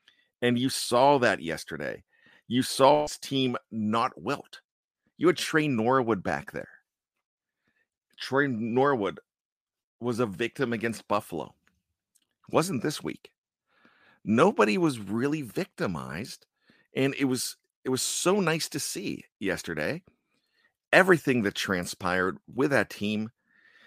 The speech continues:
and the, not just those guys that I mentioned being out, Akello and Levi Wallace and, you know, Cam Sutton. Not just those guys, but Damontae Kazee still hasn't come back.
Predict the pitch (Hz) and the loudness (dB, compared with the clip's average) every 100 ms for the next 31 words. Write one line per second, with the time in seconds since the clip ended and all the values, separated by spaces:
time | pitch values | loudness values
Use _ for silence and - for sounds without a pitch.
0 | - - 160 165 - 156 185 277 202 143 | -20 -8 -2 -2 -4 -4 -2 0 0 0
1 | - _ _ _ _ - 143 135 147 143 | -4 _ _ _ _ 2 4 6 8 8
2 | 127 113 110 101 104 156 - 101 95 82 | 8 8 8 6 0 0 -2 -2 0 -2
3 | 80 78 92 - _ _ _ _ _ - | -2 0 -2 -6 _ _ _ _ _ -4
4 | 117 - 107 104 104 110 110 101 95 87 | -2 2 4 6 4 4 2 0 0 -4
5 | 98 90 82 78 104 110 107 107 104 - | -2 0 0 4 6 8 8 6 4 -2
6 | - - 95 95 95 85 _ _ _ _ | -6 -4 -2 0 -2 -6 _ _ _ _
7 | _ - 90 87 67 _ _ - 95 82 | _ -2 -2 -2 -10 _ _ -4 -4 -2
8 | - 123 127 - 139 135 - _ _ _ | 0 4 4 4 -2 -2 -6 _ _ _
9 | _ _ _ _ _ _ - 160 254 - | _ _ _ _ _ _ -6 2 2 2
10 | 160 110 175 220 104 90 92 117 - 104 | 2 4 4 4 4 4 4 0 -6 -4
11 | 165 196 202 123 - 104 87 139 147 - | 0 0 2 -2 0 -2 -2 -2 -2 0
12 | 131 123 131 127 113 - 120 113 113 113 | 0 2 2 0 -2 0 2 6 4 4
13 | - | -6